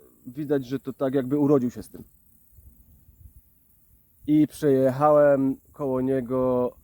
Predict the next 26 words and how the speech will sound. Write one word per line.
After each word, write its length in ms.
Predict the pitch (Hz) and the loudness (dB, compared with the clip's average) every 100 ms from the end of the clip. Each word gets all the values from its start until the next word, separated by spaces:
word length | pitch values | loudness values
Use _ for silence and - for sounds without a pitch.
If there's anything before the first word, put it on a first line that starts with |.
| _ - | _ -8
na 180 | 127 120 | -4 -4
hulajce, 680 | 127 123 127 127 - 127 123 | -2 2 2 0 -6 -6 -4
nie 380 | 139 156 160 147 | -2 0 2 0
zwalniając, 960 | 123 131 131 131 131 123 123 131 - _ _ - _ _ _ _ - | 0 0 2 2 2 2 0 -2 -6 _ _ -20 _ _ _ _ -6
tylko 480 | 143 - 139 131 | -4 -2 2 2
go 400 | 120 127 127 123 - - | 2 0 0 -2 -8 -12
pozdrowiłem, 720 | 139 127 139 131 147 143 123 | -8 -4 -2 0 0 0 0
on 160 | 127 | 0
mnie, 480 | 131 135 147 147 147 - _ _ _ _ _ | 2 4 4 4 2 -4 _ _ _ _ _
wymieniliśmy 640 | 143 147 147 143 135 139 131 | -2 2 2 0 -2 -2 -2
uśmiechy. 640 | 123 - 156 156 165 170 - _ - - - - - - - - - - - - - _ _ _ _ | -4 0 0 2 0 -2 -6 _ -20 -20 -20 -20 -20 -20 -20 -20 -20 -20 -20 -20 -20 _ _ _ _
I 140 | 165 156 | 0 2
wiecie, 260 | 160 160 | 2 2
ja 180 | 160 147 | 4 4
odjeżdżam 600 | 143 147 160 156 156 147 | 4 2 0 0 0 0
od 120 | 143 | 0
niego 280 | 151 151 139 | 0 0 2
i 120 | 147 | 0
mówię: 400 | 143 143 143 151 | 0 0 0 2
„Ja 320 | 151 151 147 143 | 2 2 2 0
pierdziu, 640 | 151 147 143 131 139 143 139 | -2 -2 -2 -4 -2 0 2
ja 140 | 139 | 2
na 100 | 139 | 0
tej 160 | - 139 | -2 -6
hulajce 540 | 147 143 143 139 139 | -2 0 0 0 -4
elektrycznej”, 720 | 135 135 127 147 131 147 143 | -2 -2 -4 -6 -4 0 -2